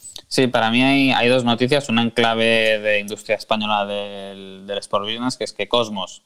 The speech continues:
en el primer intento de quedarse un contrato de televisión, ha llegado a la última ronda con Infront, que es un socio histórico de la, de la Serie A, por lo tanto, el equipo de, de Gerard Piqué algo ha hecho bien en el tender para, para haber llegado tan lejos. Y luego, en clave industria global,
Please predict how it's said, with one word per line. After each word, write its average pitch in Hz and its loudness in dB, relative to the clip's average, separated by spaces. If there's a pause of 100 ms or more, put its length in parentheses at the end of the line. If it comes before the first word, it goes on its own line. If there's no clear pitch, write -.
(100)
en 113 -8
el 104 -6
primer 110 -2
intento 110 -4
de 98 -8
quedarse 101 -4
un 104 -8
contrato 104 -4
de 104 -4
televisión, 104 -2
ha 123 0
llegado 117 -2
a 104 -6
la 104 -4
última 107 -6
ronda 107 -2
con 98 -6
Infront, 139 -4
que 104 -8
es - -10
un 110 -10
socio 107 -8
histórico 107 -2
de 98 0
la, 98 -2 (380)
de 113 0
la 104 0
Serie 113 -6
A, 127 0
por 120 -10
lo 104 -10
tanto, 110 -10
el 98 -12
equipo 110 -16
de, 104 -10
de 104 -12
Gerard 107 -2
Piqué 110 -8
algo 113 -2
ha 110 2
hecho 107 -8
bien 107 -10 (140)
en 107 -12
el 98 -12
tender 101 -6 (300)
para, 95 -4
para 98 -6
haber 101 -8
llegado 104 -4
tan 110 -6
lejos. 185 -4 (400)
Y 147 2
luego, 143 0
en 117 -8
clave 123 -4
industria 120 -6
global, 127 -4